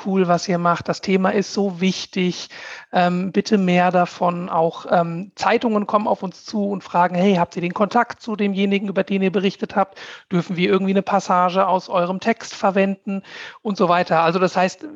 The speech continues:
wir, wir wollen ja mit der Plattform dafür sorgen, dass das Thema, ähm, mehr und mehr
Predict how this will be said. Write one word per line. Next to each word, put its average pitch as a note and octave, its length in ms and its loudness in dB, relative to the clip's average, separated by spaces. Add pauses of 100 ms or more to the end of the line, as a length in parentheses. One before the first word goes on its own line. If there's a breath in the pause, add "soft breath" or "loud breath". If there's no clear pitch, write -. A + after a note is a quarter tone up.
(220)
wir, F3+ 400 2
wir E3 160 0
wollen F#3+ 200 4
ja G3 220 4
mit F3+ 160 -6
der - 80 4
Plattform - 480 -4
dafür F3 220 -4
sorgen, E3+ 240 2
dass E3 120 -8
das - 160 -12
Thema, E3+ 460 0 (500 loud breath)
ähm, D#3 420 0 (140)
mehr E3+ 240 2
und D#3+ 120 -2
mehr D#3+ 320 4